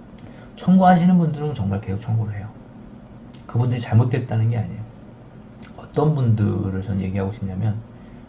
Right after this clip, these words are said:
몇몇 분, 정말 "야, 이 정도까지 보험금을 청구해야 되나?"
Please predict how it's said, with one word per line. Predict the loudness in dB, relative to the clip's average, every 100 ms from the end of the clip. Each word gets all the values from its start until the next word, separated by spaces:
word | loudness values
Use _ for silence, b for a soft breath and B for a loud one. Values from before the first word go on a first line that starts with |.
| B -20 -18 -8
몇몇 | 0 4 4 4 0 -2
분, | -2 -2 -4 -16 -20 -20 -20 -20 -20 -20 -16
정말 | -6 -2 -2 B B B B -2
"야, | 0 0 0
이 | 2
정도까지 | 4 4 4 -2 -2 0 0 -2
보험금을 | 0 0 0 -2
청구해야 | -2 -2 -2 -2
되나?" | 0 0